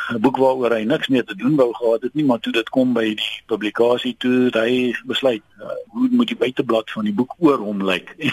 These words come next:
<laughs> Dit was eintlik nogal 'n interessante ervaring. Hy,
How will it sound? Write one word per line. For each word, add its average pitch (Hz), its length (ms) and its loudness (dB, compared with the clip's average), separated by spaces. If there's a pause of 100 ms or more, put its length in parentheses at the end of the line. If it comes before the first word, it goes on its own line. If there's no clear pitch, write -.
(400)
<laughs> - 680 -4
Dit 156 100 2
was 156 160 0
eintlik 156 260 0
nogal 127 400 0 (360)
'n 139 120 -4 (160)
interessante 120 500 0
ervaring. 101 600 -2 (280)
Hy, 139 760 -2